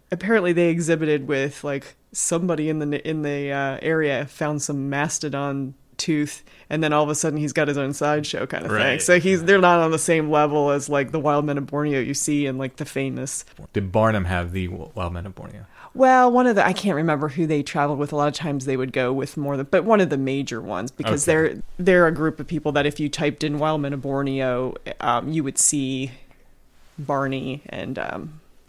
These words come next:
Speaker 1: Hiram Davis, who are the, the wild men of Borneo.
Speaker 2: The, the most
Speaker 1: The,
Speaker 2: well-known
Speaker 1: yeah, the
Speaker 2: one.
Speaker 1: most well-known by that name.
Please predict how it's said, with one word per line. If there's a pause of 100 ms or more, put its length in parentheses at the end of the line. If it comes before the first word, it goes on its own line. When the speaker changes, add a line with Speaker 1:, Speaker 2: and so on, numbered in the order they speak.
Speaker 1:
Hiram
Davis,
who
are
the, (180)
the
wild
men
of
Borneo. (160)
Speaker 2:
The,
the
most
Speaker 1:
The,
Speaker 2:
well-known
Speaker 1:
yeah,
the
Speaker 2:
one.
Speaker 1:
most
well-known
by
that
name.